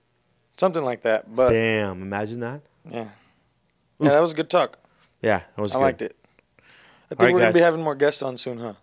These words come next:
Speaker 2: Yeah, we are. We're,
Speaker 1: Cool.
Speaker 2: we're gonna start, um, actually, yeah, I'm gonna be posting something later to, um,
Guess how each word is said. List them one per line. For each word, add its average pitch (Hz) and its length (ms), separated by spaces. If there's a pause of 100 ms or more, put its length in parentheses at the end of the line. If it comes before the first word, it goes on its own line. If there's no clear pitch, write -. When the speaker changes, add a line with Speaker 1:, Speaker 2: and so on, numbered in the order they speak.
Speaker 2:
Yeah, 127 200
we 117 140
are. 87 120 (160)
We're, 110 420
Speaker 1:
Cool. - 60 (400)
Speaker 2:
we're 127 120
gonna 143 180
start, 120 500 (100)
um, 104 460 (420)
actually, 165 680 (220)
yeah, 139 180
I'm 135 80
gonna 143 100
be 131 120
posting 127 360
something 120 340
later 120 440 (320)
to, 110 580
um, 98 440